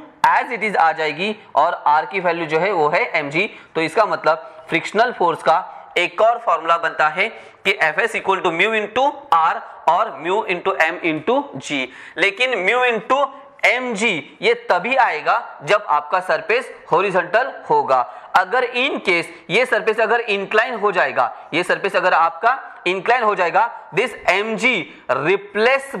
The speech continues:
by, यहां पर आ जाएगा एमजी sin theta आ जाएगा।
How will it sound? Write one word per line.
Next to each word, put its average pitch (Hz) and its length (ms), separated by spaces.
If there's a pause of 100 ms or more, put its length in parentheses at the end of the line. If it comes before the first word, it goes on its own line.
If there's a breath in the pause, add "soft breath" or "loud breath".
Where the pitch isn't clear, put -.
(120)
by, 160 180 (200)
यहां 165 220
पर 190 160
आ 156 260
जाएगा 156 420 (400 loud breath)
एमजी 165 640
sin 160 680 (160)
theta 135 220
आ 131 160
जाएगा। 110 360